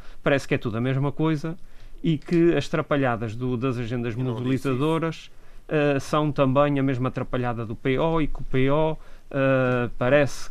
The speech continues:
Speaker 1: que até poderá ser a mesma coisa que o P R R, que não é.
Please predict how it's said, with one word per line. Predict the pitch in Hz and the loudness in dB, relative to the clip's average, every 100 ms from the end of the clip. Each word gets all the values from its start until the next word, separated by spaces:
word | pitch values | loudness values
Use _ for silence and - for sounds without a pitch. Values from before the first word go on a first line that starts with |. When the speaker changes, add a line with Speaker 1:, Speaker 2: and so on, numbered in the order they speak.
| 139 | -6
Speaker 1:
que | - 139 151 147 | -4 0 2 2
até | 127 139 | 0 -2
poderá | 127 120 127 117 | -4 -2 -2 -2
ser | - 139 | 0 0
a | |
mesma | 131 123 120 | 2 0 0
coisa | 139 123 | -2 -2
que | - | -4
o | |
P | 120 | -4
R | 117 113 131 | -4 -4 -2
R, | 135 135 - | -4 -4 -4
que | 131 | -2
não | 113 113 | 0 0
é. | 95 | -2